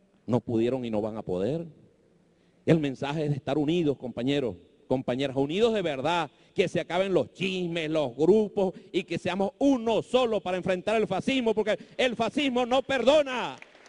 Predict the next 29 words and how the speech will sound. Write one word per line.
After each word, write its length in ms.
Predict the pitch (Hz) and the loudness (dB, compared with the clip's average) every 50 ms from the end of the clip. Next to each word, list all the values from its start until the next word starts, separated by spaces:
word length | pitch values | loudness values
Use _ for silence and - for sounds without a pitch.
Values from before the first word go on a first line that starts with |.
| - - - - - - - - - - - - - - | -20 -20 -18 -20 -18 -18 -18 -18 -16 -18 -18 -18 -4 2
El 160 | - 233 233 | 2 2 2
fascismo 500 | - 240 226 - 262 285 285 269 277 277 | 2 0 -2 0 -2 -2 0 0 0 0
no 160 | 262 269 277 269 | 2 0 -2 0
perdona. 720 | - 269 254 240 254 285 294 285 277 247 220 180 135 113 - - - - - - 208 220 180 - - - - - - - - - - - - - - - - - - - - - - - - - - - - - | 0 0 2 2 4 4 4 2 0 -2 -4 -4 -6 -8 -14 -20 -20 -20 -14 -10 -10 -8 -8 -8 -12 -12 -14 -14 -14 -14 -20 -20 -18 -18 -18 -18 -18 -20 -16 -14 -16 -14 -14 -18 -14 -14 -14 -14 -14 -4 2 2
Y 100 | 240 - | 2 4
tiene 240 | - 254 262 262 | 2 0 0 0
mucha 240 | 254 269 - 277 254 | -2 0 0 0 0
plata. 580 | - 254 269 269 269 - 226 208 185 151 123 113 - - - - - - - - - - - - - - - - - | 0 0 0 0 0 -2 -2 -2 -2 -2 -4 -8 -14 -20 -20 -20 -20 -20 -20 -20 -20 -16 -16 -16 -16 -16 -20 -4 0
Y 140 | 220 247 254 | 2 2 2
es 100 | 247 - | 2 0
carente 440 | - 247 240 254 254 240 - 262 247 | -2 -2 0 0 -2 -2 -2 -2 0
de 100 | 254 233 | 0 0
escrúpulos, 680 | - - - 302 330 302 - - 233 214 196 175 165 147 131 123 113 101 92 87 80 - _ - - - - - - - - - - - - | -2 0 2 4 4 4 2 0 2 4 4 4 2 -2 -8 -12 -14 -14 -16 -16 -20 -20 _ -20 -20 -20 -20 -20 -20 -20 -20 -20 -20 -8 0
ni 160 | - 220 233 | 2 2 2
consideraciones, 760 | - 233 226 214 - 220 214 214 214 202 190 220 233 226 226 | 4 2 0 0 0 -2 -2 0 0 -2 -2 -2 -2 -2 -2
ni 80 | 233 226 | -2 0
vergüenzas 560 | 214 208 202 196 233 254 240 220 - 196 196 | 2 0 0 2 0 0 0 0 -2 0 0
de 60 | 202 | 0
ningún 240 | 196 196 190 202 190 | 0 2 2 0 2
tipo. 420 | - 202 185 - 170 135 110 90 - - - _ _ _ _ _ _ _ - - _ | 0 -2 0 0 0 -2 -2 -4 -8 -16 -20 _ _ _ _ _ _ _ -20 -12 _
Lean 420 | - 170 208 226 226 226 214 202 | 2 2 2 4 2 0 0 -2
la 80 | 196 - | -2 -2
prensa 320 | - 208 208 196 - 208 | -2 -2 -2 -2 -2 -2
de 60 | 180 | 0
la 80 | 190 180 | 0 0
derecha 360 | 175 185 196 190 - - 170 | 0 0 -2 -2 -2 -4 -6
como 240 | - 185 185 190 196 | -4 -4 -4 -2 -2
entre 300 | 190 180 - 185 170 170 | -4 -4 -4 -4 -2 -2
líneas, 420 | 208 247 220 196 180 160 147 135 | 0 0 0 0 0 0 0 -2